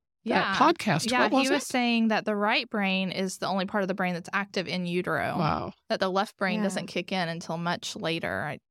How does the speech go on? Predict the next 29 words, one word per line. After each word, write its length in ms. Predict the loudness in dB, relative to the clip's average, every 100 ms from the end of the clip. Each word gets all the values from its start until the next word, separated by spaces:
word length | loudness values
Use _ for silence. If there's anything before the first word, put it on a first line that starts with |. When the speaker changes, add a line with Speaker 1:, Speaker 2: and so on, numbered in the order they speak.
| -10
Speaker 1:
I 80 | -10 -10 _ -6
don't 180 | -4 -4
wanna 120 | -4
misquote 540 | -4 -6 -8 -6 -6 -6
the 80 |
age, 380 | -4 -4 -6 -10 -8
but 140 | -8 -6
maybe 320 | -2 0 0
up 160 | -2 -4
until 460 | -8 -6 -6 -6 -12 -20 _ -6
eighteen 320 | -6 -4 -4
months, 380 | -4 -8 -14 -8
two 140 | -6
years 240 | -4 -4
old, 180 | -4 -4
Speaker 3:
Yeah. 60 | -6
Speaker 1:
something 160 | -6
like 140 | -6 -4
that. 320 | -4 -6 -8 _ 0
Speaker 2:
But 180 | 4
you 80 | 4
can 240 | 8 8 10
really 300 | 8 8 6
see 420 | 4 2 6 8
that. 260 | 6 2 4
Not, 240 | 4 2 _ _ _ 6
not 220 | 8 8
that 120 | 4 4 6 6 6 6 8
right-brainedness 800 | 8 6 8 8 8 6 0 -2